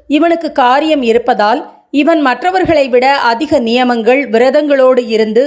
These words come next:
மந்திர சக்தியை சம்பாதித்து கொள்ள வேண்டியிருக்கிறது. மற்றவர்களுக்கு இவ்வளவு வேண்டாம், அவர்களுக்காகவும் சேர்த்து இவனுக்கு ஏற்பட்டிருக்கிறது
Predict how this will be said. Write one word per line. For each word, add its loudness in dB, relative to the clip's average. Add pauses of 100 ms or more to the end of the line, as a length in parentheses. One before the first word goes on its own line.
மந்திர 0
சக்தியை 0
சம்பாதித்து -2
கொள்ள 0
வேண்டியிருக்கிறது. -2 (580)
மற்றவர்களுக்கு 0
இவ்வளவு 0
வேண்டாம், -2 (560)
அவர்களுக்காகவும் 0
சேர்த்து 0 (100)
இவனுக்கு -2
ஏற்பட்டிருக்கிறது 0